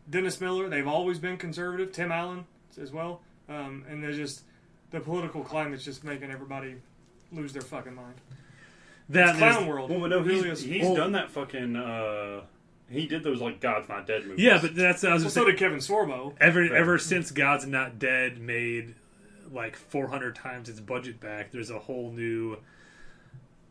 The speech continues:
Speaker 2: market, like, niche market now of films that are catering to the, the hardcore, uh, Christian movie audience, 'cause you get stuff like,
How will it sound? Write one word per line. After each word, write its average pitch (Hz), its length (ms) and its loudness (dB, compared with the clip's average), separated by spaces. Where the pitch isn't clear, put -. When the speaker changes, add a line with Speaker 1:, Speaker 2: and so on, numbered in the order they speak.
Speaker 2:
market, 135 840 0
like, 117 240 -4
niche 131 380 -6
market 123 420 -4
now 113 280 -2
of 104 80 -6
films 120 400 -8
that 110 140 -6
are 104 100 -8
catering 113 500 -8
to 117 300 -10
the, 107 360 -10
the 104 140 -8
hardcore, 107 880 -8
uh, 104 360 -6
Christian 113 420 -6
movie 110 260 -6
audience, 101 380 -10
'cause 110 160 -14
you 107 60 -14
get 113 180 -12
stuff - 340 -12
like, 107 200 -14